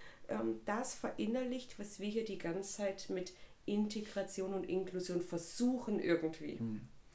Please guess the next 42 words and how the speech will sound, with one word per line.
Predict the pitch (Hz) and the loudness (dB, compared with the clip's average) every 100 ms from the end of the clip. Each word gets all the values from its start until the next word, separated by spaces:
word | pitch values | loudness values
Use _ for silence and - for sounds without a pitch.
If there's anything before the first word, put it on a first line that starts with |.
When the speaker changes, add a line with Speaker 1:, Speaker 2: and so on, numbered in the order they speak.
| - - - | -12 -12 8
Speaker 2:
Ja, | 131 | 10
das | 147 147 135 | 10 8 6
ist, | 175 143 170 | 6 8 6
ich | 139 139 | 4 6
habe | 139 143 | 6 8
ja, | 131 131 | 8 8
äh, | 139 127 123 | 8 10 10
in | 123 | 8
der | 120 | 8
letzten | 117 123 - 143 | 8 4 4 4
Folge | - 127 | 8 6
mit | 123 120 | 8 6
dem | 117 117 120 | 6 4 2
Sebastian | - 113 113 123 131 120 | 4 6 6 6 4 4
Schulz | - 117 135 139 | 6 6 6 6
haben | 131 | 6
wir | 123 | 8
ja | 110 | 8
auch | 117 | 8
über | 127 113 110 107 | 8 8 6 4
Afrika | 107 - 123 117 123 | 2 2 0 4 4
gesprochen | 127 123 - 117 - 127 | 4 0 2 2 6 6
und | 113 | 6
auch | 107 | 4
die, | - 123 110 104 | 4 8 8 6
die | 107 104 | 2 0
Armut, | - 98 123 151 156 - - | 0 4 6 6 4 -4 4
die | 143 | 6
man | 143 143 | 8 6
sieht. | - 165 135 | 4 2 2
Ich | 127 - | 0 2
denk, | 123 135 | 4 6
das | 131 123 | 4 4
ist | 127 - | 2 2
auch | - 120 123 | 4 4 6
in | 127 113 - | 6 4 4
Thailand, | 113 104 120 143 151 | 6 6 6 6 4
äh, | - 139 131 135 131 | 4 6 8 6 4
zu | - | 4
sehen, | 127 - 117 156 | 4 6 6 6
zu | - 139 | 6 8
erleben, | 110 107 117 175 | 8 8 8 6